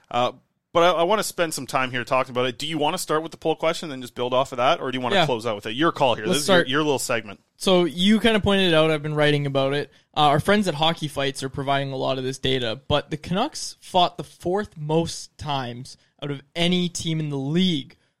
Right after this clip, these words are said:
Speaker 2: last year. Kyle Burroughs and Luke Schenn obviously led the way, as many would expect, but they
Speaker 1: I wonder
Speaker 2: lost
Speaker 1: if
Speaker 2: both
Speaker 1: anybody
Speaker 2: those
Speaker 1: can
Speaker 2: guys.
Speaker 1: guess. Guess in the chat. How many fights did the Canucks have last year? I know the number.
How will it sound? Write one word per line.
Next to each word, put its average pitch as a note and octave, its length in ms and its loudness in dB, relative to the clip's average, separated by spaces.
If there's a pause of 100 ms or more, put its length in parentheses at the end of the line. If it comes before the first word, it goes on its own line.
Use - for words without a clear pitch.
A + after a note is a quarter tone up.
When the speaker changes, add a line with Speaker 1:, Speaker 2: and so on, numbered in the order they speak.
(100)
Speaker 2:
last C3 440 -4
year. C3+ 260 4 (200)
Kyle G3 220 4
Burroughs F3+ 300 2
and E3 140 -2
Luke E3 160 0
Schenn D#3 340 -2
obviously D3 460 -2
led C#3+ 280 0
the C3 60 -2
way, D#3 320 2
as C3+ 320 -4
many C#3 240 0
would C#3 180 0
expect, - 720 0 (540)
but F3 460 4 (120)
they G3 100 2
Speaker 1:
I A#3+ 40 2
wonder C#4+ 220 4
Speaker 2:
lost - 20 2
Speaker 1:
if F#3+ 80 2
Speaker 2:
both F3 60 6
Speaker 1:
anybody D3+ 260 2
Speaker 2:
those C#3 60 -6
Speaker 1:
can C#3+ 100 -2
Speaker 2:
guys. A#2 80 -2
Speaker 1:
guess. B2+ 340 0
Guess D3 240 -2
in F3 80 -8
the C3+ 60 -8
chat. A#2+ 420 0 (420)
How C3+ 100 -8
many D3+ 120 -6
fights - 460 -4
did A#2+ 100 -12
the G#2+ 80 -6
Canucks G2 320 -16
have F#2+ 160 -10
last F#2+ 320 -16
year? F#2+ 80 -14
I G#2 80 -8
know C3 160 -6
the A#2 80 -10
number. F2 280 -18